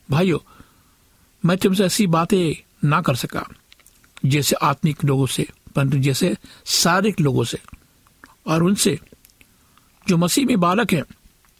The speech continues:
मैंने उन्हें क्या किया? दूध पिलाया, अन्न नहीं खिलाया, क्योंकि तुम उससे पचा नहीं सकते।" वास्तव में तुम अभी भी पचा नहीं सकते। पहला कुरिन्थियों तीन एक दो। भाइयों, अपने समझ में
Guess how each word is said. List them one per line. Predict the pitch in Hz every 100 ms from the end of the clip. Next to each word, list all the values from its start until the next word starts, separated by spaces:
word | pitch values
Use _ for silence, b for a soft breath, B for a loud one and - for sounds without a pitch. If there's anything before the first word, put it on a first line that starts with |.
| _ _ - - _ -
मैंने | 165 185
उन्हें | 190 190
क्या | 180
किया? | 160 202
दूध | 110 107 180
पिलाया, | - 143 135 156 - - - _ _ _
अन्न | 190 180
नहीं | 151 202
खिलाया, | - 131 - - -
क्योंकि | 135 135 -
तुम | 247 403 - b b b b -
उससे | - 151
पचा | 131 139 131
नहीं | 143
सकते।" | 143 - - - - - -
वास्तव | 151 - 156
में | 165 240 - b b b b b b b _ -
तुम | 202
अभी | 196 170
भी | 160 196 415 _ _ _ _ -
पचा | 139 - 135 147 165 _ _ 143
नहीं | 135 131 135 185 _ -
सकते। | - 156 -
पहला | 131 131
कुरिन्थियों | - 131 120 151 139 - _
तीन | 151 143 - - 147
एक | 139
दो। | 160 117 - -
भाइयों, | 190 180 127 B B B B B B B _
अपने | - - 175
समझ | - 190 233
में | 185 185